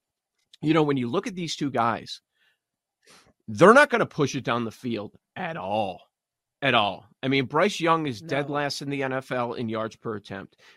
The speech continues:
Speaker 1: Look at intended air yards. Bagent is dead last, six point oh.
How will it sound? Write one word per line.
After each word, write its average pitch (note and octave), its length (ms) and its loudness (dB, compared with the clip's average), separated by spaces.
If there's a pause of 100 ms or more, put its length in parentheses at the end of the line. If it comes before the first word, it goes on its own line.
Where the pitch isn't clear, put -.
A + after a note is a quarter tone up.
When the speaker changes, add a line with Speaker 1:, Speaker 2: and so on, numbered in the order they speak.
Speaker 1:
Look G#3+ 160 -2
at C4 120 4
intended E3 520 -2
air B2 180 -2
yards. G#2 440 -6 (340)
Bagent E3+ 540 -2
is A2 200 -6
dead C3+ 320 -2
last, A#2 460 -10 (360)
six - 380 -12
point A2+ 340 -8
oh. F2+ 280 -14